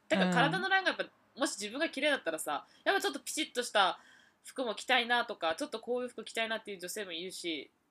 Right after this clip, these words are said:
Speaker 1: なんか、なん-、
Speaker 2: うん。
Speaker 1: 別に、うん、いやらしさあんま感じないかな。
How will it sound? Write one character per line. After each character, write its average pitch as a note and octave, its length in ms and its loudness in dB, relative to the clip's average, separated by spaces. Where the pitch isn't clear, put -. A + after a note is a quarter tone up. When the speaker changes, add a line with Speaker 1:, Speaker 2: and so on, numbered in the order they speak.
Speaker 1:
な B3+ 100 -4
ん - 20 -16
か、 F3+ 120 -4
な G3+ 200 6
ん-、 F#3+ 40 4
Speaker 2:
う F3+ 40 2
ん。 F3 140 -4
Speaker 1:
別 A#3+ 200 -10
に、 D4+ 300 -6
う G#3 80 -12
ん、 F#3+ 560 -6
い G#3 100 -8
や B3 120 2
ら F#4 100 2
し F4+ 60 -2
さ A#3 160 2
あ - 20 0
ん G#3+ 60 -4
ま G#3+ 80 -6
感 G3+ 240 -10
じ G#3+ 120 -14
な A#3+ 120 -4
い A3+ 60 -6
か D#3+ 140 -8
な。 D3 280 -8